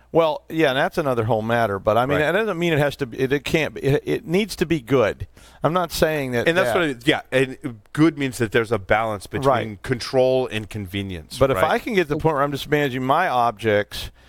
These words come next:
Speaker 1: internally and I have a homogeneous environment, I don't have to worry about my video drivers and for my sound
Speaker 2: Yeah.
Speaker 1: drivers and my mouse drivers.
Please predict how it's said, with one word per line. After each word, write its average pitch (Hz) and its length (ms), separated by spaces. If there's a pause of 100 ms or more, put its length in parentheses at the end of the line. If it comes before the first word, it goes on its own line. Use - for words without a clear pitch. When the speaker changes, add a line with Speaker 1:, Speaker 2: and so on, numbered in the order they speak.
(180)
Speaker 1:
internally 127 760
and 110 100
I 113 60
have 120 160
a 110 60
homogeneous 156 760
environment, 117 760 (280)
I 131 80
don't 156 100
have 196 100
to 226 80
worry 196 260
about 170 180
my 170 100
video 151 380
drivers 131 560
and 135 100
for 156 120
my 160 100
sound 147 400
Speaker 2:
Yeah. 101 60
Speaker 1:
drivers 139 260
and 151 80
my 147 100
mouse 160 360
drivers. 123 380